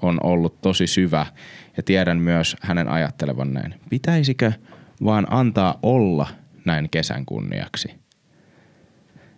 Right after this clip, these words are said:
Hei, et siis nythän sä meet ihan väärin päin tähän.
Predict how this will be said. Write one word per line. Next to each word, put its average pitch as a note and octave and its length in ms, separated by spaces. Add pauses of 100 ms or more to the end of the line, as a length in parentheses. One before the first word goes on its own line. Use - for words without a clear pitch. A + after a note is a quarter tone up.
(560)
Hei, E3+ 320 (180)
et D3 200
siis D3 300
nythän F3+ 280
sä C#3+ 140 (280)
meet C3+ 200
ihan C#3 260 (840)
väärin C3 400
päin A2 380
tähän. - 340